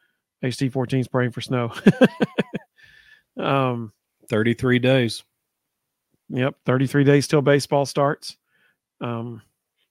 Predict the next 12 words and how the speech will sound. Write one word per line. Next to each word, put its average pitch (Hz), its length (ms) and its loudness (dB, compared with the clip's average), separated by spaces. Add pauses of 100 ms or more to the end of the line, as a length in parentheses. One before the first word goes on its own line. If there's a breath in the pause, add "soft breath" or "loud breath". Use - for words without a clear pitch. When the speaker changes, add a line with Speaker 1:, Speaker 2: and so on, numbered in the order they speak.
(720)
Speaker 1:
so 165 400 6 (420)
a 185 60 -6
lot 175 280 6
happening 160 320 4
right 147 220 0
now, 139 380 -2 (240)
um, 117 300 -10
in 120 80 -12
Tennessee 135 420 -4
athletics. 131 560 -6 (320 soft breath)
A - 20 -6
lot. 131 320 -2